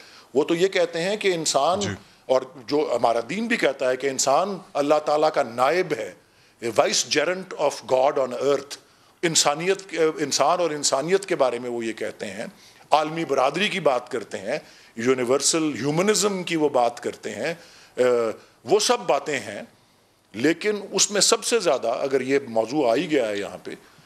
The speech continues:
Speaker 1: मैं समझता हूँ कि, अ, ये जो कायनात को मुसख्खर करने वाली बात, और यहाँ तक अलामा तो ये कहते हैं कि अल्लाह ताला, he, he talks about a co-partnership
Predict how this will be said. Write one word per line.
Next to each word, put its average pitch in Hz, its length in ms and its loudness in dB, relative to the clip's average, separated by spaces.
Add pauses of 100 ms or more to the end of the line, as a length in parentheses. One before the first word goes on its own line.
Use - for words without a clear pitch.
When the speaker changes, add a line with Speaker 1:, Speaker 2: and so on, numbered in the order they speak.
(260)
Speaker 1:
मैं 123 140 2
समझता 165 440 0
हूँ 165 340 -2
कि, 156 280 2
अ, 123 560 2 (320)
ये 131 140 2
जो 143 100 2
कायनात 127 480 2
को 143 80 -4
मुसख्खर 135 400 0
करने 143 240 -6
वाली 139 220 2
बात, 151 300 2
और 160 100 -2
यहाँ 139 280 -2
तक - 200 -6
अलामा 127 340 2
तो 165 100 -4
ये 165 140 0
कहते 160 300 0
हैं 208 160 0
कि 180 200 0 (400)
अल्लाह 156 200 4
ताला, 160 220 0
he, 151 140 -4 (280)
he 180 140 0
talks 185 240 2
about 190 200 2
a 190 100 -2 (120)
co-partnership 170 680 2